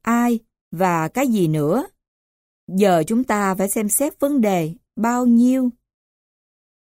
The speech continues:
Bí kíp tư duy thị giác cho chúng ta biết rằng mình sẽ chuyển tới một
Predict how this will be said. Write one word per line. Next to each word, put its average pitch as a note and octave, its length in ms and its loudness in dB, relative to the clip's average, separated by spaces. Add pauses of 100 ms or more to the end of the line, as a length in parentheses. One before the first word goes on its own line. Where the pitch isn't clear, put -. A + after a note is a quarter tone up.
(140)
Bí A#3+ 140 0
kíp D4+ 220 -2 (100)
tư A3 100 2
duy G3+ 360 -2
thị D3+ 240 -4
giác A3 280 -4
cho - 140 -4
chúng A#3+ 180 -2
ta G#3 220 -2
biết B3+ 160 -4
rằng E3 400 -4 (480)
mình G3 260 2
sẽ A#3 120 -2
chuyển G#3+ 300 0
tới D4 120 0
một B3 200 -4